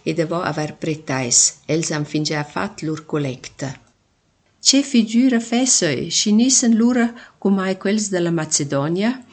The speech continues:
e sch'els stuvessen constatar cha quai non es briccio sche. Eim ves da vargoniar, e pür dret vus otters.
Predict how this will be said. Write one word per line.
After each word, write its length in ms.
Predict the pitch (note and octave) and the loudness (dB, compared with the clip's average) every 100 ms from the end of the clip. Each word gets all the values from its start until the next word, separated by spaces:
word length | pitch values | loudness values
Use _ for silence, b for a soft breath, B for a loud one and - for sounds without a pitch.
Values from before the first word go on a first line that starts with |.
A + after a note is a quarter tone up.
| B | B
e 60 | - | 0
sch'els 360 | F3+ F#3+ A3 A3+ - | 2 4 4 4 4
stuvessen 500 | E3+ F3 A3 A#3 A3 | 2 2 0 0 0
constatar 880 | F#3+ F3 - D#3 D3+ D#3+ D#3+ G#3 A3 B B | 0 0 -2 -4 -4 -2 -2 -2 -6 B B
cha 160 | - F3+ | -4 -4
quai 300 | - E3+ G3+ | 0 2 4
non 200 | G3 F3 | 2 2
es 180 | E3 D#3 | 2 0
briccio 460 | F3+ A3+ C4 G3 | 0 0 0 -2
sche. 420 | E3+ - C3 A#2+ - _ _ _ _ _ | 0 -2 -2 -4 -10 _ _ _ _ _
Eim 320 | - F#3 A3+ G#3+ | -2 2 2 2
ves 440 | F#3 G#3 G#3 E3+ | 2 0 0 -2
da 80 | F3 | -2
vargoniar, 800 | D#3 D#3+ D#3 D#3+ E3 E3+ F#3+ C#3+ - - | -2 -6 -4 -2 -2 -2 -4 -8 -12 -12
e 80 | F3 | -10
pür 300 | - A3 G#3+ | -2 -2 -2
dret 380 | D3+ F#3 G#3+ - | -2 -2 -2 -6
vus 260 | E3 E3 - | -4 -2 0
otters. 720 | F#3 A3+ - A#2+ - - | 0 -4 -6 -6 0 0